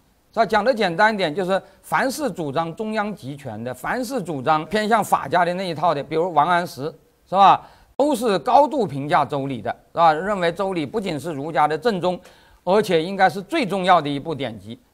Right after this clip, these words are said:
是吧？那个王安石变法，他搞那个，呃，理论基础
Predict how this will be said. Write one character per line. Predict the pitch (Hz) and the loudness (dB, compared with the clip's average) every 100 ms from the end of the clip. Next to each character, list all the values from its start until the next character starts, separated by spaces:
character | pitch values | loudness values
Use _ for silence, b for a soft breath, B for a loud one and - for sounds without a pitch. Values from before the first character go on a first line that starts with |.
| _ | _
是 | - | 4
吧？ | 180 151 B B | 6 4 B B
那 | 185 | -4
个 | 180 | 0
王 | 165 180 | 2 2
安 | 190 | 0
石 | 147 | -2
变 | 170 190 | -2 0
法， | 156 131 - b b - | 2 2 0 b b -2
他 | 170 | 0
搞 | 151 131 | 2 0
那 | 139 160 | 0 0
个， | 165 156 B B - | 2 2 B B -16
呃， | 147 | -10
理 | 143 147 | -6 -2
论 | 220 | -2
基 | 160 165 | -4 -6
础 | 151 131 | -8 -10